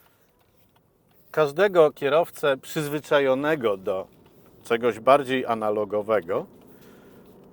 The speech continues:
nastawia od razu negatywnie. Ale wiele razy już mówiłem o ogromnych zaletach skrzyń bezstopniowych, które w przypadku hybryd,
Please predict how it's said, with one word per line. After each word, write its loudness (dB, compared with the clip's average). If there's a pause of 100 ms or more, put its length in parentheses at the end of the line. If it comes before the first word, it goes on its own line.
(920)
nastawia 2
od 0
razu 0
negatywnie. -4 (920)
Ale 4 (1000)
wiele 4
razy 8
już -4
mówiłem 0 (140)
o -2 (400)
ogromnych -4
zaletach 2 (500)
skrzyń -12
bezstopniowych, -6 (640)
które -2
w -18
przypadku -4
hybryd, 0